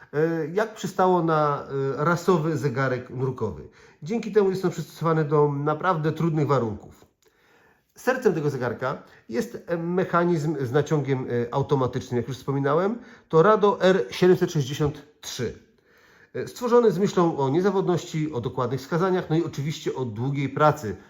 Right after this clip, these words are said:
co jest jego charakterystyczną, e, cechą. Mechanizm ten jest użytkowany na dwudziestu pięciu kamieniach i regulowany w pięciu pozycjach, co gwarantuje naprawdę precyzyjną pracę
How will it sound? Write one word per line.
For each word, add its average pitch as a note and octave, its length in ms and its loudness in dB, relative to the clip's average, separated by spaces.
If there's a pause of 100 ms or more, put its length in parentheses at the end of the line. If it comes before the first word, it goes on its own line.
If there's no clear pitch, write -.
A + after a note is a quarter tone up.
(100)
co C3+ 100 -10
jest B2+ 120 -4
jego B2 160 -4
charakterystyczną, B2+ 840 -4
e, - 400 -18 (400)
cechą. - 380 -4 (520)
Mechanizm G#3+ 320 0
ten G3+ 80 -2
jest D#3+ 120 0
użytkowany D#3+ 400 0
na D3 60 0
dwudziestu C#3 300 -6
pięciu C3 240 -6
kamieniach A2 520 -4 (400)
i G3 140 -2
regulowany F#3+ 540 4
w - 80 -6
pięciu F3 260 -2
pozycjach, D3 500 -2
co F#3+ 100 -4
gwarantuje F3 540 -2
naprawdę E3 480 -6
precyzyjną D3+ 580 0
pracę C3 480 -2